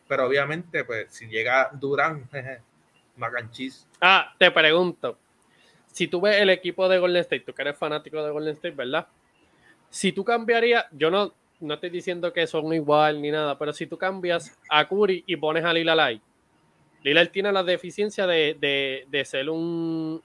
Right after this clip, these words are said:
Speaker 2: un defensor, pues Klay, vamos a poner Klay para sus tiempos, tienes a Green, tienes a Wiggins, tienes a esos jugadores que, pues, la deficiencia tuya te la cubren. Él, él es un buen tirador, no es Stephen Curry, claramente, por eso digo, no, no, no estoy comparando,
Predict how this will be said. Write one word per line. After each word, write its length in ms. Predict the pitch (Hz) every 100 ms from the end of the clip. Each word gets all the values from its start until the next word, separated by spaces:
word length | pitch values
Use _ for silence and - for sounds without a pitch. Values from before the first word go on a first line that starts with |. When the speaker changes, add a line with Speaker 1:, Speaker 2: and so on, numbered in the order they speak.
| -
Speaker 2:
un 140 | 165
defensor, 320 | 165 170 175 190
pues 160 | 170
Klay, 320 | - 160 175 - _ _
vamos 200 | 117 139
a 40 | 151
poner 240 | 175 185
Klay 160 | 165 151
para 140 | 156
sus 160 | 165 170
tiempos, 500 | - 190 180 - 139 _ _ _
tienes 220 | - 143 147
a 100 | 143
Green, 180 | 160 165
tienes 240 | 151 135 151
a 80 | 143
Wiggins, 500 | 147 180 151 139 143 _ _ _
tienes 220 | 143 170
a 80 | 180
esos 180 | 170 185
jugadores 500 | 180 196 196 240 226
que, 380 | - 175 156 147
pues, 140 | 147 139
la 140 | 156 143
deficiencia 600 | 143 156 - 160 - 190
tuya 240 | 208 208
te 100 | 165
la 120 | 131
cubren. 360 | - 202 185 113 _ _ _ _ _ _
Él, 180 | 160 170
él 200 | 175 175 170
es 60 |
un 120 | 151 151
buen 160 | 156
tirador, 600 | 143 143 127 127 175 196 196 _ _ _
no 100 | 143
es 160 | 151 151
Stephen 320 | 160 151 131
Curry, 260 | - 160 147
claramente, 540 | 135 135 143 170 131
por 80 | 127
eso 120 | 156
digo, 200 | 151 147
no, 220 | 131 127
no, 200 | 139 131
no 140 | 131 131
estoy 160 | 131
comparando, 880 | 147 151 151 151 147 147 147 143 131